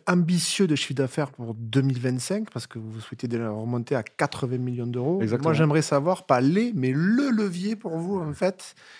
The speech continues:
Speaker 1: qui va faire que vous allez y arriver, parce que ça fait une belle progression,
Speaker 2: Ça fait
Speaker 1: hein,
Speaker 2: une
Speaker 1: en un an et demi, là, parce que là, on est en deux mille vingt-quatre, mais
Speaker 2: ça
Speaker 1: ça
Speaker 2: fait,
Speaker 1: va aller
Speaker 2: ça
Speaker 1: vite,
Speaker 2: fait,
Speaker 1: hein.
Speaker 2: ça fait une belle progression, ça fait effectivement une très belle progression. Alors, on est sur un marché, euh, avec une croissance relativement soutenue,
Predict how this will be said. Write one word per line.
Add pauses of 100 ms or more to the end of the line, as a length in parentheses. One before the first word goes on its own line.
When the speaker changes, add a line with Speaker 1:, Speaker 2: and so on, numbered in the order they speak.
(120)
Speaker 1:
qui
va
faire
que
vous
allez
y
arriver,
parce
que
ça
fait
une
belle
progression,
Speaker 2:
Ça
fait
Speaker 1:
hein,
Speaker 2:
une
Speaker 1:
en
un
an
et
demi,
là,
parce
que
là,
on
est
en
deux
mille
vingt-quatre,
mais
Speaker 2:
ça
Speaker 1:
ça
Speaker 2:
fait,
Speaker 1:
va
aller
Speaker 2:
ça
Speaker 1:
vite,
Speaker 2:
fait,
Speaker 1:
hein.
Speaker 2:
ça
fait
une
belle
progression,
ça
fait
effectivement
une
très
belle
progression. (280)
Alors, (440)
on
est
sur
un
marché,
euh, (360)
avec
une
croissance
relativement
soutenue,